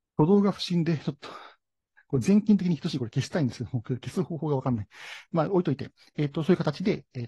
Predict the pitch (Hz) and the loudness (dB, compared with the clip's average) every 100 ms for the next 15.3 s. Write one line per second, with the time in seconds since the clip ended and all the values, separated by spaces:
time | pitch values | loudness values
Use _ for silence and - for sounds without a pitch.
0 | - - 117 135 127 107 - _ - 202 | -10 -12 0 2 2 -2 -10 _ 2 4
1 | - 107 104 110 - - _ _ _ _ | 4 0 0 -4 -6 -14 _ _ _ _
2 | _ 160 196 151 - 107 120 _ _ - | _ 2 4 4 2 -2 -4 _ _ 2
3 | 226 214 - 196 196 220 - 185 - - | 2 2 2 6 6 4 0 -2 2 6
4 | 269 131 123 117 117 - 143 139 139 - | 8 8 6 4 2 6 6 6 0 0
5 | 127 117 160 208 135 123 139 123 170 220 | -2 0 0 0 -2 -4 -4 -2 6 6
6 | 214 202 208 147 120 110 117 117 - 170 | 6 6 4 2 -2 -4 0 -2 0 2
7 | 196 127 120 117 117 - 151 127 113 117 | 4 4 2 2 0 0 4 4 2 -2
8 | 117 - 113 104 - - - - 165 170 | -4 -4 -4 -4 -8 -20 -10 -2 2 6
9 | 143 196 - - 214 180 165 107 - 107 | 8 6 4 2 2 4 0 -2 -6 -4
10 | 117 117 - 143 190 190 - 165 147 - | -4 -2 0 2 4 2 4 2 2 2
11 | 175 117 - - 110 123 131 101 107 120 | 0 0 -6 -6 -4 0 -2 -2 0 -2
12 | - - - - - _ _ 156 233 156 | -2 -14 -20 -20 -20 _ _ 4 6 6
13 | - 135 208 226 202 120 113 - - 123 | 6 6 8 8 6 4 2 0 2 4
14 | 107 104 117 - 196 190 180 156 147 - | 4 2 0 4 6 8 6 4 2 0
15 | 135 135 | 2 2